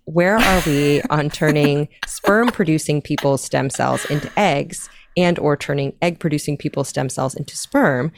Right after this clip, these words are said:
Speaker 1: so same-sex
Speaker 2: Oh.
Speaker 1: couples can have biological babies together, or with, like, changing the way that we do I V F? Could stem cells potentially be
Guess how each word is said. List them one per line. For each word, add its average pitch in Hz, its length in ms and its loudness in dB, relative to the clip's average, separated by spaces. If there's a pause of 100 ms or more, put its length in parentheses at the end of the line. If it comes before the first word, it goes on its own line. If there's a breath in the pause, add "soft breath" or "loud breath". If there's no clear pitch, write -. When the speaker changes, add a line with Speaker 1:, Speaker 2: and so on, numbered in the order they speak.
(140 loud breath)
Speaker 1:
so - 160 -2
same-sex 185 720 2
Speaker 2:
Oh. 208 40 -6
Speaker 1:
couples 135 540 -2
can - 140 -2
have 135 200 -4
biological 127 460 -4
babies 220 300 2
together, 185 480 0 (340 loud breath)
or 170 540 4 (320 loud breath)
with, 139 140 0
like, 131 300 -2 (220)
changing 170 460 2
the 165 60 4
way 147 120 4
that - 200 -2
we 160 80 0
do 147 180 0
I 139 120 0
V 139 160 -2
F? 127 300 -2
Could - 240 -16
stem 160 240 0
cells 143 320 0 (300)
potentially 147 640 -2
be 139 520 -2